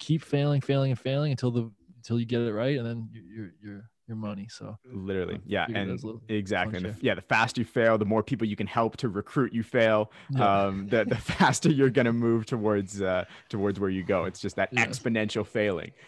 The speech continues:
Speaker 1: Yep.
Speaker 2: to, to get you where you wanna go. So, um, right on, guys. Thank you all for listening. If you are interested in any of this, you have any questions, comments, if this resonated at all,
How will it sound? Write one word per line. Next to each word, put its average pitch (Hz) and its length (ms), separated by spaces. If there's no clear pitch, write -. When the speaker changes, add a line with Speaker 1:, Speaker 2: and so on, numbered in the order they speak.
Speaker 1:
Yep. 120 160
Speaker 2:
to, 85 400
to 104 140
get 87 180
you 85 60
where 80 100
you 80 80
wanna 80 220
go. - 200
So, - 220
um, 82 240
right 110 160
on, 131 100
guys. 127 220
Thank 170 240
you 180 60
all 170 80
for 180 100
listening. 175 580
If 147 160
you 156 140
are 147 160
interested 170 560
in 139 320
any 147 200
of 123 120
this, 147 180
you 139 60
have 117 100
any 110 120
questions, 139 560
comments, 127 420
if 104 80
this 104 140
resonated 117 560
at 107 80
all, 120 260